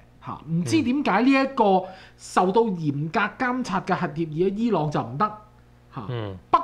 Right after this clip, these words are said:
Speaker 1: 韓呢就可以，誒，放佢一馬，
Speaker 2: 浸下，嗯。
Speaker 1: 嚇。咁呢個令佢
Speaker 2: 其實，其實我諗，
Speaker 1: 嘅 issue 啦。
Speaker 2: 我諗法呢就係咁樣嘅。其實西方國家明知呢啲，呢啲，呢啲，呢啲架撐呢，如果落喺極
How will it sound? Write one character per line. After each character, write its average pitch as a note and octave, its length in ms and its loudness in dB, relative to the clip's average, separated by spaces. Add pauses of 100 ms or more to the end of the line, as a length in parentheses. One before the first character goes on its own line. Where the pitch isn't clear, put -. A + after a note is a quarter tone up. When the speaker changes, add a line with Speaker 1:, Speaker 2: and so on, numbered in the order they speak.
Speaker 1:
韓 - 360 -4
呢 B3+ 140 2
就 D#3+ 220 2
可 F3 200 0
以， E3 600 2 (220)
誒， - 20 -14
放 C#3 180 -10
佢 D#3 140 -2
一 F3+ 40 -2
馬， C3 100 -2
Speaker 2:
浸 A#2 160 -2
下， F2+ 180 -10 (240)
嗯。 A#2+ 80 -6
Speaker 1:
嚇。 A2 180 -6 (540)
咁 - 100 0
呢 C4+ 180 4
個 D3 80 6
令 F3+ 80 4
佢 - 40 0
Speaker 2:
其 F#3 120 4
實， - 0 -
其 F#3 80 4
實 D3 80 6
我 D#3 100 8
諗， D3+ 40 6
Speaker 1:
嘅 C#3+ 180 6
issue - 20 -8
啦。 D3+ 80 0
Speaker 2:
我 D3+ 80 6
諗 D#3 200 4
法 D3+ 100 4
呢 C#3 120 4
就 C3+ 80 0
係 A2 100 2
咁 A#2 80 0
樣 A2+ 200 -2
嘅。 G2+ 140 0
其 G2+ 120 -2
實 G2 120 -2
西 C#3 180 2
方 D3 180 0
國 A#2 140 2
家 C#3 160 2
明 F#2+ 300 -4
知 - 140 -6
呢 C3+ 180 -2
啲， C#3 160 -2 (420)
呢 D3+ 140 0
啲， D3 320 2
呢 C#3+ 120 0
啲， D#3+ 200 -2
呢 D#3 140 0
啲 D3 100 0
架 C3 160 2
撐 C3 200 0
呢， C3+ 120 0
如 G#2 100 -4
果 C3+ 140 2
落 B2+ 160 6
喺 C3 260 -2
極 - 140 -10